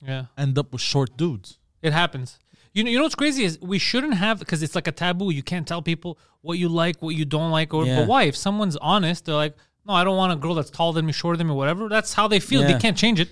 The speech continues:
Speaker 3: Yeah. Like saying that you're not attracted to, uh, a group of people, people say you're racist now.
Speaker 1: If it's a group of, uh, race or whatever, but you can't
Speaker 3: Yeah.
Speaker 1: control that.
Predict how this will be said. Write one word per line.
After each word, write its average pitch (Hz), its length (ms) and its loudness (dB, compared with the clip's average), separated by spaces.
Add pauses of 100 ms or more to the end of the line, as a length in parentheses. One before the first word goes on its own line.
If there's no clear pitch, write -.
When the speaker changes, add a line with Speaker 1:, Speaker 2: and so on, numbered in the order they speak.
(120)
Speaker 3:
Yeah. 170 460 4 (320)
Like 208 200 4
saying 240 380 2
that 233 140 2
you're 180 160 2
not 165 300 2
attracted 147 920 4
to, 139 440 6 (460)
uh, 131 300 6
a 135 80 2
group 143 360 6
of 147 140 4
people, 139 440 6 (320)
people 139 400 6
say 120 220 6
you're 117 180 6
racist 107 520 -2
now. 85 100 -4
Speaker 1:
If 185 180 0
it's 151 100 -2
a 160 60 -2
group 160 200 0
of, 156 160 -2
uh, 143 160 2
race 156 260 0
or 170 40 -2
whatever, 175 160 0
but 170 120 2
you 180 80 4
can't 180 180 2
Speaker 3:
Yeah. 170 60 2
Speaker 1:
control 226 360 2
that. 185 240 2